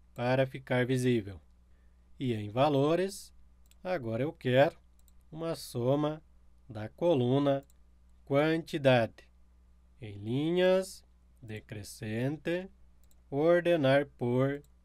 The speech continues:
sum Q T D. E onde tem sum Q T D, eu vou colocar apenas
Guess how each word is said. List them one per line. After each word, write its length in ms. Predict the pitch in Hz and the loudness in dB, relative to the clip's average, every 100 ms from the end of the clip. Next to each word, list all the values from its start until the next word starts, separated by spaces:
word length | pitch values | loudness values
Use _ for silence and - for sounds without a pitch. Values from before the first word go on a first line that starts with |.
| - - | -20 -20
sum 540 | - - 156 175 180 175 | -18 -10 -4 -2 -4 -8
Q 200 | - 139 | -2 -2
T 220 | 135 143 139 | 0 -2 -2
D. 240 | 110 - - - - - - - - - _ - | -2 -10 -20 -20 -20 -20 -20 -20 -20 -20 _ -6
E 120 | 165 | -2
onde 260 | 160 143 | 0 -2
tem 280 | 131 123 117 | -2 -4 -6
sum 260 | - 117 113 | -6 -12 -10
Q 160 | 143 | -10
T 160 | - 185 | -6 -2
D, 160 | 147 170 202 - - - - - 143 | 0 -2 -4 -16 -20 -20 -20 -20 -20
eu 80 | 120 | -16
vou 160 | 127 | -16
colocar 680 | - 170 180 - 123 127 135 - - - - - | -10 -6 -8 -4 0 0 -2 -10 -20 -20 -20 -8
apenas 1000 | 143 139 - 107 113 123 127 127 - | -6 -6 -8 -4 -2 0 0 -2 -8